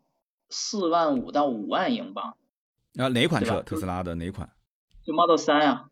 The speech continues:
Speaker 1: Model
Speaker 2: Model
Speaker 1: 三。
Speaker 2: 三都卖到四五万英镑，我的天。
Speaker 1: 对呀，这是一个很正常的价格，就是对于特斯拉的消费者来说，我就是这个定位，我就要花这个钱买 Model 三。那 Model S 就更贵了，我现在，我现在可以给你查一下，我，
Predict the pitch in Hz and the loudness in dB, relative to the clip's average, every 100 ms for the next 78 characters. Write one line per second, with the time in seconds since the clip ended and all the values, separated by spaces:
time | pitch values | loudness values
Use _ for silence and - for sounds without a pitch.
0 | _ - 127 196 220 214 214 214 208 180 | _ -2 4 6 6 6 6 6 6 6
1 | 151 127 110 139 101 104 104 98 95 90 | 8 6 4 0 2 2 2 2 0 -2
2 | - - - 80 82 - - - - - | -6 -16 -12 -12 -12 -14 -16 -16 -20 6
3 | 233 240 220 220 254 240 233 220 127 160 | 10 10 10 8 8 8 6 6 4 8
4 | 240 214 120 117 120 110 110 143 175 196 | 8 8 2 2 2 0 -2 -6 -2 0
5 | 190 202 202 196 208 208 208 190 147 143 | 0 0 0 4 6 8 6 6 4 2
6 | - 196 202 143 90 107 135 156 156 - | 4 4 4 0 -2 -2 4 4 4 0
7 | _ _ - 131 143 254 196 165 156 151 | _ _ -4 2 6 6 6 4 4 4
8 | 143 131 113 117 185 156 147 147 131 120 | 6 6 2 2 2 2 0 0 -2 0
9 | 127 123 117 113 113 113 110 _ _ _ | 0 0 -4 -6 -6 -8 -8 _ _ _
10 | 202 196 214 214 180 202 - 175 165 202 | 2 6 8 8 6 2 2 -4 0 0
11 | 139 123 117 120 123 165 160 _ 147 127 | 2 2 2 0 2 0 -2 _ -4 0
12 | 156 147 147 _ _ - - 147 151 139 | 2 0 -4 _ _ -18 -2 2 4 2
13 | - - 110 127 113 113 | 0 -4 0 2 2 0